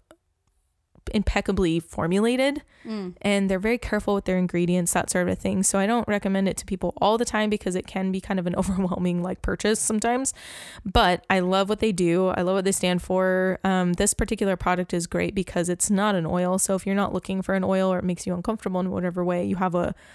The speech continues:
Speaker 1: cream that you can work with. And the reason why I like it, it has six, um, different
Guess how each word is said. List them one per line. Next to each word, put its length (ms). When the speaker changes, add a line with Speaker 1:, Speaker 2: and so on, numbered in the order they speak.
Speaker 1:
cream 420
that 100
you 120
can 160
work 200
with. 280
And 100
the 40
reason 180
why 100
I 60
like 360
it, 280
it 160
has 220
six, 420
um, 240
different 320